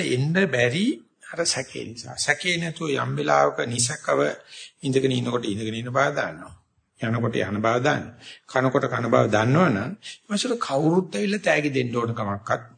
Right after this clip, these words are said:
කවුරුත් ඇවිල්ලා ස්තුති කරන්න ඕන කමක්වත් නෑ. එයා ඇතුළෙන්ම දාන්න. ආන්න ඒකට අපි කියනවා ඉඳුන් හිටුන් පහසුකම කියලා. සුඛය කියන.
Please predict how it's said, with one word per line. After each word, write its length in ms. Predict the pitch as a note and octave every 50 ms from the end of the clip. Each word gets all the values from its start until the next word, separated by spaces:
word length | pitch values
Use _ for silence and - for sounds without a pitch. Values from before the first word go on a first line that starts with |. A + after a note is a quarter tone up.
| _ - - _ _ _ _ _ _ _ _ _ _ _ _ _ _ _ _ _ _ _ _ _ _ _ - - - - -
කවුරුත් 420 | - - C3+ B2+ D3 D#3+ D#3+ D#3+ D#3
ඇවිල්ලා 320 | D#3+ D#3 D#3 D#3 D#3 D#3 C#3+
ස්තුති 300 | D3+ - - F#3 E3+ F#3
කරන්න 280 | G3 G3+ G#3+ A3 B3+ C4+
ඕන 160 | C#4+ D4 D4+
කමක්වත් 420 | D#4 D#4+ D#4 C4+ C4 - - F#3 -
නෑ. 140 | - B3+
එයා 160 | B3 A#3 A3+ F#3
ඇතුළෙන්ම 400 | D3+ - - A3 B3+ C#4+ C#4 B3+
දාන්න. 260 | F#3 B2+ - - - - - _ _ _ _ -
ආන්න 420 | C3 B2 B2+ C#3+ D3 D#3+ E3 E3
ඒකට 260 | D#3+ C#3+ C3 C#3+ C3
අපි 180 | B2+ A#2+ A#2 C3
කියනවා 320 | A#2+ - G#2+ A2+ B2+ D#3 D#3
ඉඳුන් 320 | D3 D#3 - - D#3+ E3
හිටුන් 280 | C3+ E3 D#3+ - D#3 D#3+
පහසුකම 520 | D#3 C#3+ C3+ C3 C3+ - C#3+ - C#3+ C3+ B2+ A#2+
කියලා. 400 | A2 - - - - - - - - - - _ _ _ -
සුඛය 340 | - - G3+ - - F3 B2+ B2+
කියන. 260 | - - - - -